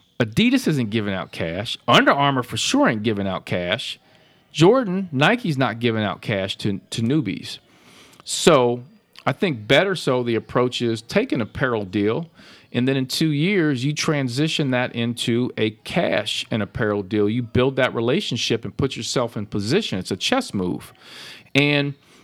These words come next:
you may not be getting cash up front, but what you're getting is,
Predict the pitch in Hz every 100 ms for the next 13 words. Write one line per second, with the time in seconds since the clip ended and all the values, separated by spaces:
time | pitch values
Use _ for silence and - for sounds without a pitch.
0 | - 185 190 165 165 156 151 143 151 131
1 | - - 151 151 147 - - 135 - -
2 | 190 233 147 - 131 127 175 180 123 123
3 | 196 247 135 104 104 107 -